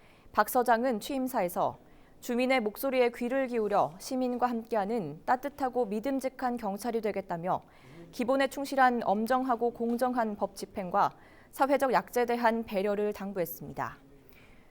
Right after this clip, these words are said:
경주 출신인 박 서장은 경찰대를 졸업한 뒤 포항 북부경찰서장, 경북청 홍보 담당관 등을 역임했습니다. 우리나라 최초의 소비자 운동 전문 단체인 한국 소비자 연맹이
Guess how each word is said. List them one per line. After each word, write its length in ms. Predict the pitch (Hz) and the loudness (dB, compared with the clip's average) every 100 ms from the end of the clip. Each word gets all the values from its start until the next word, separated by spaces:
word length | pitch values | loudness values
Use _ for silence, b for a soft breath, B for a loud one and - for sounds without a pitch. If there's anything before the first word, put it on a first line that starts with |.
| b | b
경주 300 | - 247 254 302 | 2 4 4 0
출신인 500 | 311 294 269 262 254 | -2 -2 0 0 -2
박 180 | 208 | -4
서장은 640 | - 240 220 202 208 143 190 | -2 0 2 0 -2 -4 -10
경찰대를 600 | - 208 226 277 262 233 | -4 -4 0 0 2 2
졸업한 500 | 226 202 208 220 175 | 0 -2 -4 -6 -8
뒤 240 | 165 202 - b b b - | -4 -4 -4 b b b -8
포항 320 | 294 285 277 | 2 2 2
북부경찰서장, 1120 | 254 - 262 254 202 202 233 220 180 165 143 - - | -6 -6 -2 0 0 2 0 0 -4 -4 -6 -16 -10
경북청 560 | - 202 202 - 220 220 | -6 -4 -6 -6 -6 -4
홍보 280 | 277 277 | -4 -2
담당관 600 | 269 185 190 226 226 214 | -2 -4 -2 -2 -2 -4
등을 240 | 180 180 226 | -4 -4 -4
역임했습니다. 760 | 185 214 196 - 151 - - - - - - - - - - - - - _ - - - b b b b b b b b b b - | -4 -6 -8 -10 -14 -12 -12 -12 -20 -20 -20 -20 -20 -20 -20 -20 -20 -20 _ -20 -20 -20 b b b b b b b b b b -6
우리나라 420 | 233 262 269 269 | 0 4 6 6
최초의 560 | - 359 - 330 285 285 | 4 -2 0 4 4 4
소비자 440 | 349 349 339 311 | 0 -2 2 2
운동 340 | 226 226 247 | 2 0 0
전문 380 | 240 208 214 240 | 0 -4 -2 -2
단체인 640 | 233 226 226 196 220 151 165 | -2 -2 -2 -2 -2 -6 -8
한국 400 | 226 220 220 226 | -6 -2 -2 -2
소비자 400 | 294 277 269 240 | -4 -4 0 0
연맹이 540 | 208 190 180 180 143 | 0 -4 -4 -6 -8